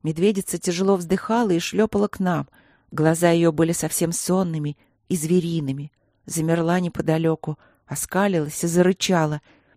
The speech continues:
и тут же притихла, остановленная коротким тявканьем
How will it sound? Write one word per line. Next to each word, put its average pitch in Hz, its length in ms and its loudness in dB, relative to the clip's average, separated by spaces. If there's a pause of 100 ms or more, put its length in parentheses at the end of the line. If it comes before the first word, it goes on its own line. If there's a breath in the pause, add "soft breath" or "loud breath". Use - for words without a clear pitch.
и 214 100 -8
тут 220 220 2
же 190 100 0
притихла, 180 680 -4 (220 soft breath)
остановленная 175 880 2
коротким 170 500 0
тявканьем 175 580 -2